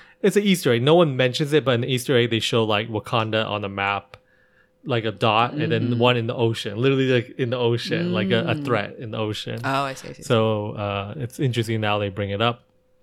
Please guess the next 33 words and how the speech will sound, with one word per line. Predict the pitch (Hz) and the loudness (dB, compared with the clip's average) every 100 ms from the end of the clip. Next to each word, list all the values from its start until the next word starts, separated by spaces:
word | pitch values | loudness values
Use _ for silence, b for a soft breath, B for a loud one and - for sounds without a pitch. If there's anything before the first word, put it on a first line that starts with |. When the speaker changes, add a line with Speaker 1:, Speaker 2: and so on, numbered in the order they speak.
| _ _ _ - _ - | _ _ _ -12 _ 0
Speaker 1:
Uh, | 139 135 131 123 120 120 | 4 6 6 6 4 2
you | 170 | 2
watched | 170 | 2
the | 151 | 2
trailer, | 151 139 139 | 2 2 2
Audrey? | 143 151 170 175 156 | 0 0 -2 -2 -2
This | 135 | 0
is | 143 | 0
the | |
first | - 147 123 | 2 2 2
time | 147 131 | 0 2
you | 120 113 | 0 2
watched | 113 - - | 0 0 -2
it | 110 110 | -2 -2
Speaker 2:
Yes. | 104 113 | 0 2
Speaker 1:
when | 120 117 107 | 2 2 -2
we're, | 101 95 92 b b b b b - | -4 -4 -6 b b b b b -10
Speaker 2:
Yeah, | 147 135 | 0 2
I | |
Speaker 1:
we're | 143 | 2
Speaker 2:
didn't | 143 | 0
watch | 135 - | -2 -2
Speaker 1:
before. | 101 104 98 | 0 0 0
Speaker 2:
it | |
this | - - | -6 -12
weekend. | - - 170 147 | -16 -14 -12 -2
Speaker 1:
Uh, | 120 113 113 113 110 | 2 2 2 -2 -4
how | 110 - 127 | -8 -4 -2
did | 120 120 | -2 -4
you | 120 | -2
feel | 127 135 | 0 0
about | 113 101 | 0 -6
it? | 98 | -8